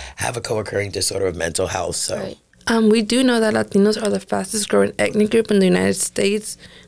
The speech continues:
Speaker 3: growing twenty-three, g-, growing about twenty-three percent in the years of twenty ten and twenty twenty. So can, let's talk about Hispanic communities to start off. In Lancaster specifically, around forty percent of the population are Hispanics or Latinos,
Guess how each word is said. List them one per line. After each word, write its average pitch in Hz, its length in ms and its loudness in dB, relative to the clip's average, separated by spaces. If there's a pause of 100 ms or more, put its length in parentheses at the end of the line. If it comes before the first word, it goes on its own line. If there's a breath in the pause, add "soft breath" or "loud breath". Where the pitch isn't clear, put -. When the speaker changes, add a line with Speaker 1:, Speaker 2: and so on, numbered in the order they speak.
Speaker 3:
growing 196 400 2
twenty-three, 202 540 2
g-, - 80 -10 (320)
growing 214 240 2
about 202 240 -2
twenty-three 214 380 0
percent 208 480 0 (680 loud breath)
in 196 200 4
the 196 180 -2 (240)
years 196 380 0
of 202 80 -4
twenty 208 260 2
ten 202 220 2
and 180 100 4
twenty 185 240 4
twenty. 240 560 2 (460 soft breath)
So - 180 -2
can, - 260 -2
let's 214 200 0
talk 220 220 -4
about 196 200 -2
Hispanic 190 380 0
communities 185 460 4
to - 40 -4
start 104 260 0
off. - 280 -2 (560 soft breath)
In 214 180 2
Lancaster 214 460 0
specifically, - 640 0
around 196 220 4
forty 208 240 2
percent 208 320 2
of 208 80 2
the - 40 -12
population 208 600 2 (280)
are 214 140 2
Hispanics 214 560 2
or 208 100 2
Latinos, - 600 -2